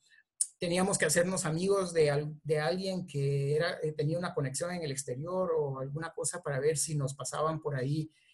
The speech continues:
unas copias para poder ha-, o un libro para poder hacer copias. Ese era el estado de la situación. Esta generación y lo que viene después,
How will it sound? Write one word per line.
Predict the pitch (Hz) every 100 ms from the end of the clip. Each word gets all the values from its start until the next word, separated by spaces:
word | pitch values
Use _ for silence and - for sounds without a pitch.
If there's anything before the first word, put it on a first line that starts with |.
| _ _ _
unas | 165 165 143
copias | - 175 175 131 139 - _ _ _ -
para | 151 147
poder | 147 139 160
ha-, | 156 151
o | 143
un | 143 160
libro | 165 175 180
para | 135 127
poder | 131 139
hacer | 139 151 147
copias. | 156 147 143 - - _ _ -
Ese | 151 151 147 143 151
era | 151 135
el | 131 123
estado | - 139 139 139
de | 127
la |
situación. | 127 - - - 117 - - - _ _ -
Esta | 160 196
generación | 151 156 143 139 - 139 139 139 -
y | -
lo | -
que | 120
viene | 139 160 151
después, | 139 - 135 135 -